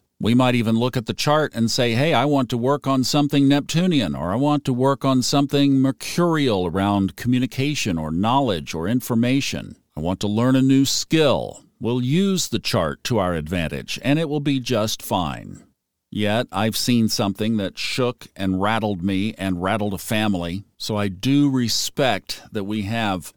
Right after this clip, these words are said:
all of this energy engaged as we begin this new phase of the sun. And I know, I see on our Facebook page that many of you are experiencing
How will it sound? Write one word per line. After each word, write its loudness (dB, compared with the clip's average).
all 2
of 0
this 0
energy 0
engaged 0
as -8
we -6
begin -2
this -4
new -2
phase -2
of -4
the -4
sun. -2
And 0
I 2
know, 2
I -2
see -2
on -2
our -2
Facebook -6
page -4
that -6
many 0
of -2
you 0
are 0
experiencing -2